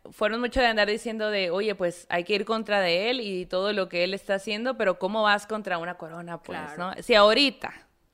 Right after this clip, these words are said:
Speaker 1: que todavía hay coronas,
Speaker 2: Sí.
Speaker 1: está cabrón. Imagínate entonces, ¿no?
Speaker 2: No manches, qué trágico. E imagínate lo que les ha de haber hecho a sus esclavos, a sus, ¿no? A las personas que estaban abajo de él, cuántas cosas.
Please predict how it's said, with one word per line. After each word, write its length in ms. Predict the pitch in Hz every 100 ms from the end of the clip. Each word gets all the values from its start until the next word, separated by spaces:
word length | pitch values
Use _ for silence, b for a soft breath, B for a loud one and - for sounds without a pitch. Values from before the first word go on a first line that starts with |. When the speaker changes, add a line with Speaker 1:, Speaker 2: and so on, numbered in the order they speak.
| _
Speaker 1:
que 100 | -
todavía 300 | 180 185 190
hay 80 | 190
coronas, 560 | 190 190 185 147 147 -
Speaker 2:
Sí. 400 | - - - 185
Speaker 1:
está 280 | 170 165
cabrón. 540 | 170 175 180 180 165 160 b b b b b b _ -
Imagínate 560 | 175 180 190 185 180
entonces, 640 | 165 160 196 202 - 151 147
¿no? 100 | 175
Speaker 2:
No 120 | 185
manches, 460 | 190 180 185 - 180
qué 120 | 220
trágico. 680 | 208 208 220 226 277 - 320 320 - _ 220
E 120 | 214
imagínate 760 | 208 202 202 240 247 254 254 -
lo 240 | 190 190
que 100 | 196
les 180 | 185 185
ha 60 | 190
de 60 | 196
haber 200 | 196 190
hecho 640 | 190 - 208 196 180 175
a 140 | 190 165
sus 200 | 175 160
esclavos, 500 | - 190 185 180 190
a 60 | 175
sus, 300 | 175 165 196
¿no? 460 | 185 240 320 359 B B B B
A 80 | 185
las 160 | 175 175
personas 340 | 175 196 196
que 60 | -
estaban 360 | 190 185 190
abajo 380 | 175 165 - 190
de 140 | 165
él, 140 | 185 208
cuántas 520 | 196 190 190 208 196
cosas. 560 | - 202 214 208 -